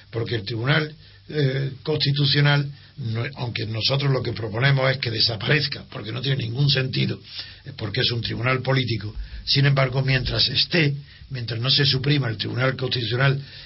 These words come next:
y su función de examinar la constitucionalidad de las leyes pase a, a una sección del Tribunal Supremo, pues mientras eso no se produzca,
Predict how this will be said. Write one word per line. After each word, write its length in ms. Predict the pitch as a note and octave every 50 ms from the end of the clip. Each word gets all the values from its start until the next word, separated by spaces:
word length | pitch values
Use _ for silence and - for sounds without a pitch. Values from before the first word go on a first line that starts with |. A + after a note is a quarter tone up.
| -
y 120 | C#3+ B2+ A2+
su 160 | - - G#2+
función 580 | - - G#2+ A2 G#2 - C3 C#3 D3 C#3+ C#3 - - - - - - - - - - -
de 400 | - C3+ C3+ C3 C3 B2+ B2 B2
examinar 500 | B2+ - - B2 A#2+ A#2+ A#2+ C3+ C#3+ C#3+
la 220 | C#3 C3+ B2+ - -
constitucionalidad 1400 | C3+ C3+ B2 - - - C#3 C#3 C#3 - C3+ C3 B2 - - B2+ C3 C3 B2 B2 A#2+ B2 B2 A#2 A#2+ C#3+ D3+
de 60 | C#3+
las 120 | C3+ B2+ B2+
leyes 400 | C3 D3 C#3+ C3+ - - - - - - - - _ -
pase 420 | - C#3+ C#3 C#3 - G2 F#2+ - - - - - - - -
a, 160 | C#3 C3 A#2+ G#2+ G2 - - -
a 120 | - C3
una 180 | A#2 B2+ C3+ C3+
sección 400 | - B2 A2+ - B2 C#3+ C#3+ C#3
del 160 | A#2 - F#2+
Tribunal 340 | - A2 G2+ G#2 A2+ B2 A#2+
Supremo, 480 | - C3+ C3+ D3 C#3+ C#3 C3 A2+ - - - - - - - - - - -
pues 140 | A#2 G#2+
mientras 340 | A2 A#2 A2+ G#2 - C#3 C3+
eso 120 | C#3 C#3 C3+
no 100 | C#3 C3
se 120 | C3+ C#3
produzca, 540 | C#3 C#3+ C#3 C#3 C#3 C3+ - - B2 A#2